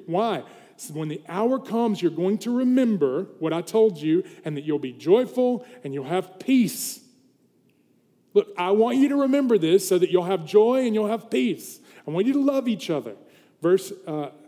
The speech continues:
sixteen, I mean, seventeen, thirteen, he goes on to pray and he says, "I'm coming to you,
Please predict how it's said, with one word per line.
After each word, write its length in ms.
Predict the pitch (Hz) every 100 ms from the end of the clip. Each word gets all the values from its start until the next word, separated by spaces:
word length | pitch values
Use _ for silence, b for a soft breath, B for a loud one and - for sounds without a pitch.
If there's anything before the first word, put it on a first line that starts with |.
| _ _ b b b b b _
sixteen, 640 | - 160 - - 160 151
I 160 | 151 143
mean, 160 | 139
seventeen, 600 | 135 156 143 143 143 127 - _ _
thirteen, 460 | 147 147 143 123
he 120 | 120 143
goes 300 | 147 156 160
on 120 | 147
to 40 |
pray 300 | 135 - 131
and 100 | 123
he 60 | 120
says, 180 | - 117
"I'm 140 | 113
coming 320 | - 170 180
to 100 | 165
you, 320 | 156 139 135